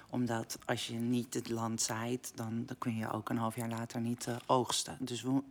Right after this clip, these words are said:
we zijn toen vooruit moeten gaan denken. En dat is eigenlijk wat we altijd zijn blijven doen. En wat we nu, nou ja, misschien nog wel meer dan ooit doen. Want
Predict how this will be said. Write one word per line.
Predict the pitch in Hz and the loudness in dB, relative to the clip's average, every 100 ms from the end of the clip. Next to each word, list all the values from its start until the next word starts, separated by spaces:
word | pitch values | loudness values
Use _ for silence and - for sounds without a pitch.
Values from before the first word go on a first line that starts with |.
| - | -2
we | 123 | 2
zijn | 135 147 135 | 6 6 6
toen | - 160 143 | 6 4 4
vooruit | - 113 110 113 | 0 0 0 0
moeten | 113 - 113 | -4 -4 -6
gaan | - - | -6 -4
denken. | - - 151 - - - - - - - - - | -4 -4 -6 -10 -12 -12 -10 -10 -12 -16 -2 6
En | 139 139 - - - _ | 8 8 6 -6 -20 _
dat | - 143 147 | 4 6 8
is | 175 | 4
eigenlijk | - 131 123 131 - | 4 2 2 -4 0
wat | 135 120 | 0 0
we | 123 120 - - | 0 -2 -2 2
altijd | 135 139 - | 4 4 0
zijn | 123 | 0
blijven | 127 113 110 | 2 0 0
doen. | 120 156 - | 0 0 2
En | 127 | 2
wat | 131 | 4
we | 127 | 4
nu, | 127 127 135 131 - - - - - - | 6 6 6 2 -6 -20 -20 -20 -20 -10
nou | - 127 | -2 2
ja, | 117 - | 2 4
misschien | 131 139 151 | 4 4 6
nog | 147 | 6
wel | 143 139 | 8 8
meer | 143 143 143 | 8 8 6
dan | 127 123 | 2 2
ooit | 120 120 | 2 2
doen. | 120 | 0
Want | 127 | -2